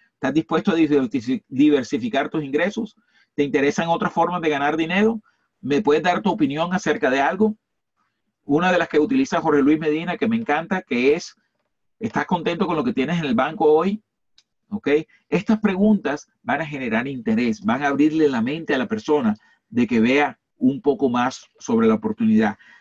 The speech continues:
Si la persona te dice que sí, está interesada, le dices, "Oye, hay una, una empresa con una visión revolucionaria en Colombia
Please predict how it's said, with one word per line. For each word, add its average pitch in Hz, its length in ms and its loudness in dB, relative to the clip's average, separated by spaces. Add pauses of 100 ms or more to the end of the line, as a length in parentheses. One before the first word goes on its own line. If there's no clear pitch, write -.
Si 320 180 2
la 320 120 4
persona 233 460 2
te 202 120 -2
dice 214 300 2
que 190 120 -8
sí, 226 280 4
está 208 200 0
interesada, 202 840 -2
le 143 120 0
dices, 214 520 0 (260)
"Oye, - 280 0
hay 165 160 2
una, 214 300 4
una 175 260 0
empresa 202 340 0
con 170 140 -8
una 185 120 -4
visión 180 360 -4
revolucionaria 165 760 -2
en 156 60 -12
Colombia 143 540 0